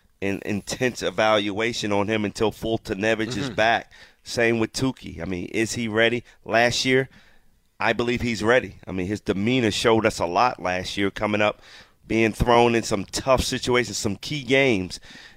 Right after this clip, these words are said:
Speaker 1: And with him, he attacked the strike zone. He did everything he s-, was supposed to do and more in my eyes. So I think he's ready to go. Max Fried got a lot of time in the big leagues last year, pitched in some big situations.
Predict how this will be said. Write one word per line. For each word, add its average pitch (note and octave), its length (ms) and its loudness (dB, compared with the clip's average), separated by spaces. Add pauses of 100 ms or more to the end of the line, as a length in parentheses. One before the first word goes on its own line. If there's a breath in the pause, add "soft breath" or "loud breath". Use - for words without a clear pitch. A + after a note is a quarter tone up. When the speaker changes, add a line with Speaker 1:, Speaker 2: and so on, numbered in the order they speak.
(100)
Speaker 1:
And G#2+ 480 2 (120)
with G#2 160 -2
him, C3 240 4
he B2 120 2
attacked B2+ 360 2
the A2+ 80 -4
strike B2 300 4
zone. B2+ 340 4 (320 soft breath)
He A2+ 120 -6
did A2+ 180 4
everything C3 480 2
he B2+ 240 -4 (140)
s-, - 160 -10
was B2+ 200 0
supposed C3+ 460 -2
to F#2+ 80 -4
do F#2+ 200 0 (100)
and A2+ 160 0
more A2 460 2
in G2 120 -2
my F#2+ 220 0
eyes. F2 300 -2
So G2 220 2 (320 loud breath)
I C#3 100 6
think C3+ 280 -2
he's C3 260 -2
ready A#2 240 4
to A2+ 80 -2
go. A#2 240 6
Max A#2 320 0
Fried C3 500 -2 (400 loud breath)
got G#2+ 180 4
a G2+ 100 2
lot A#2 340 4
of A#2 60 -4
time A#2+ 340 2
in A2+ 60 0
the A2+ 40 0
big B2+ 260 -2
leagues A#2+ 280 -2
last A#2+ 400 2
year, B2 320 2 (320 soft breath)
pitched C3 320 -4
in C3+ 80 2
some A#2+ 240 -2
big C3 200 0
situations. B2+ 760 0